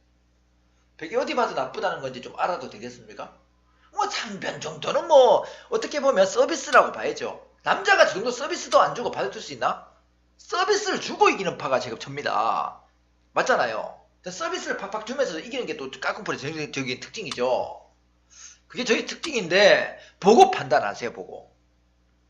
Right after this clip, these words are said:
흑의 성공이라고요? 글쎄, 흑의 성공입니까?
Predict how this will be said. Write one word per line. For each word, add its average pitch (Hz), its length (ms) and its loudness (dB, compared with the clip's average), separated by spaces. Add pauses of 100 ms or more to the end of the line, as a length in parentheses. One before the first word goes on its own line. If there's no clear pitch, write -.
(720)
흑의 262 200 0
성공이라고요? 160 680 -6 (140)
글쎄, 143 180 -16
흑의 190 200 -10
성공입니까? 160 760 -12